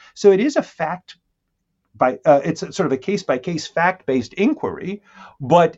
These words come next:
it's not, generally speaking, it's something that, you know, you've got to persuade a jury of, or the plaintiff has to persuade a jury and the defendants would have to persuade the jury the contrary,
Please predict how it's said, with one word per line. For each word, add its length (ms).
it's 220
not, 300
generally 500
speaking, 420
it's 140
something 380
that, 200
you 100
know, 180
you've 260
got 60
to 80
persuade 380
a 40
jury 400
of, 160
or 80
the 160
plaintiff 260
has 120
to 80
persuade 300
a 140
jury 180
and 100
the 100
defendants 520
would 100
have 180
to 80
persuade 300
the 120
jury 180
the 220
contrary, 460